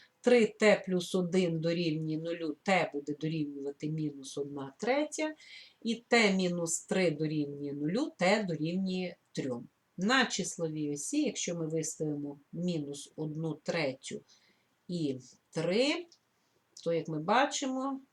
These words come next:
проміжки у нас три. Тут будемо розкривати знак три Т плюс один поверху, понизу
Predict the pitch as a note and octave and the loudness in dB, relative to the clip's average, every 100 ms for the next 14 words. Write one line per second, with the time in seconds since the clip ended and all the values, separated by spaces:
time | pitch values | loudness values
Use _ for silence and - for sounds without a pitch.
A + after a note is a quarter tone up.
0 | _ F3 F3 D#3 - - D3 D3 C#3 C3+ | _ -4 -2 -2 -4 -4 -4 -4 -4 -6
1 | - - A#3 C#4+ D4 - - _ _ B3+ | -4 0 2 2 -2 -12 -20 _ _ 0
2 | F#3+ G3+ G3 F#3 - - F#3 F3+ E3+ F3 | 4 4 6 2 -2 -2 2 4 4 -2
3 | D#3 F3 E3+ D3 - - F3+ E3 C#3+ - | -2 0 0 0 -6 -4 -2 0 -2 0
4 | E3 D3+ - D3+ C#3+ - D3 C#3+ G#3 C#4 | 0 0 -2 -4 -4 -4 -6 -2 0 0
5 | D4+ D4 B3+ B3+ C4 A3+ - E3+ F3+ A#3 | 0 0 2 2 0 -6 -2 0 2 0
6 | A#3 G#3+ | 0 -6